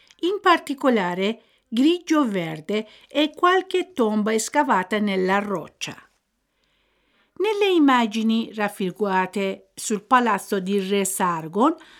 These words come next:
sono rappresentate delle città mede con elementi architettonici a più piani.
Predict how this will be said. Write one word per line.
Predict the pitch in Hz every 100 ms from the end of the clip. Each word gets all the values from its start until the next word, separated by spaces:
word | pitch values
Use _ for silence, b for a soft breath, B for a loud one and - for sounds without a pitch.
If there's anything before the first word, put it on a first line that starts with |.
| -
sono | - 269 226
rappresentate | 247 254 302 302 370 370 254 202 202 226 226 b b
delle | - 233 233 214 202 208 -
città | - 302 302 240 196
mede | 185 175 156 175 214 B B
con | - 277
elementi | 269 320 311 240 208 -
architettonici | 214 240 294 320 349 - 220 185 190 190 269 269 B B -
a | 302
più | 311 302 311 -
piani. | 277 170 151 113 -